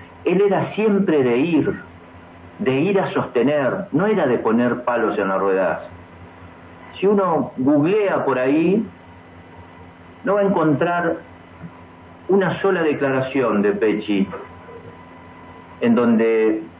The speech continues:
te deje la sensación de que le está deseando que le vaya mal a alguno de los gobernantes,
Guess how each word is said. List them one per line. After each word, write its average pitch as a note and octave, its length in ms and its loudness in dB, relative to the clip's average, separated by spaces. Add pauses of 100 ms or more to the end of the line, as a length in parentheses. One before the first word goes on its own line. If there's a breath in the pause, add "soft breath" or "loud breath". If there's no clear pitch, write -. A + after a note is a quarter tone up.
(720)
te C3+ 120 2
deje C#3+ 300 0
la B2 140 0
sensación B2+ 920 0 (1120)
de A#2+ 160 0
que A#2+ 120 2
le - 200 2
está D#3 240 -2
deseando B2 840 0
que G2+ 100 0
le G#2 100 0
vaya A2+ 320 0
mal A2+ 500 -2 (2000)
a A2 120 -2
alguno A#2 440 2
de G2+ 60 0
los F#2+ 100 0
gobernantes, F2 720 -2